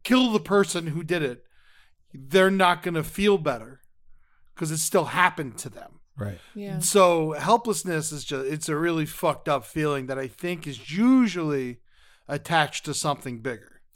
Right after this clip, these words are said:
Speaker 3: It is. I'll tell you about a time recently that I was helpless.
Speaker 1: Mm-hmm.
Speaker 3: I felt very helpless.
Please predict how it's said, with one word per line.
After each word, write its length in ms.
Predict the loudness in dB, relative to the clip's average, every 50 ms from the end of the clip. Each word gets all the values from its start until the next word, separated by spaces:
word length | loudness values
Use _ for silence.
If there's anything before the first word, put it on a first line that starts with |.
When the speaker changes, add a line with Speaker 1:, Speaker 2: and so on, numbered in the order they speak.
| -20 -20 -20 -20 _ _
Speaker 3:
It 120 | -4 -2 0
is. 400 | 0 0 -2 -4 -6 -8 -6 -4
I'll 120 | -4 -4
tell 140 | -2 -2 -2 -2
you 40 |
about 140 | -2 -2 -2
a 40 | -2
time 380 | -4 -6 -4 -4 -4 -6 -6 -8
recently 760 | -6 -4 -4 -4 -4 -4 -6 -8 -10 -10 -12 -12 -14 -16 -18 _
that 120 | -10 -8 -6
I 60 | -6
was 140 | -6 -8 -8
helpless. 560 | -8 -8 -10 -8 -8 -10 -10 -10 -10 -10 -8 -6
Speaker 1:
Mm-hmm. 220 | -6 -6 -6 -8
Speaker 3:
I 60 | -10 -8
felt 280 | -6 -6 -6 -6 -6
very 220 | -6 -6 -4 -4 -6
helpless. 360 | -6 -8 -8 -10 -10 -12 -12